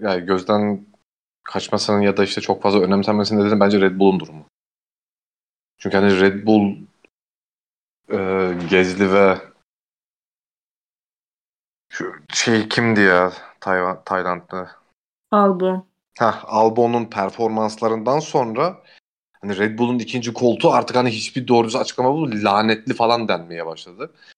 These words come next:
Speaker 1: Hani bu, e, bundan dolayı aslında Perez diğer iki pilota göre biraz daha iyi performans gösterince bence bunun için biraz,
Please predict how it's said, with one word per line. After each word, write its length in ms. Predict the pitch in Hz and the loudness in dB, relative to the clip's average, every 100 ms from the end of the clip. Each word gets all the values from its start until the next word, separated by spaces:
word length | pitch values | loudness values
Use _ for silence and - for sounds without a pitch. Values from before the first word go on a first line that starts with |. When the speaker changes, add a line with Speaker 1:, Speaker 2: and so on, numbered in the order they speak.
| _ | _
Speaker 1:
Hani 380 | 98 107 107 110 | -6 -6 -6 -12
bu, 140 | 131 123 | -14 -8
e, 240 | 107 95 | -6 -6
bundan 420 | 104 101 113 123 120 | -4 0 2 2 2
dolayı 240 | 113 113 | 4 4
aslında 260 | 107 120 113 | 2 -4 0
Perez 340 | 113 110 107 - - _ _ 104 98 _ | 2 2 0 -10 -20 _ _ -18 -18 _
diğer 200 | 120 131 | 2 2
iki 200 | 117 - | 0 -8
pilota 240 | - 113 113 | -8 -6 -4
göre 320 | 113 113 110 | 0 -2 0
biraz 360 | 131 120 107 | 0 2 0
daha 180 | 104 104 | -2 -4
iyi 280 | 123 107 - | -6 -10 -8
performans 600 | 107 98 110 101 104 - | -8 -8 -8 -6 -6 -6
gösterince 520 | 110 - 139 139 120 | -10 -6 -4 -2 -2
bence 260 | 110 110 104 | -2 -4 -4
bunun 180 | 117 113 | -4 -4
için 240 | 98 85 | -8 -10
biraz, 300 | 82 80 | -8 -8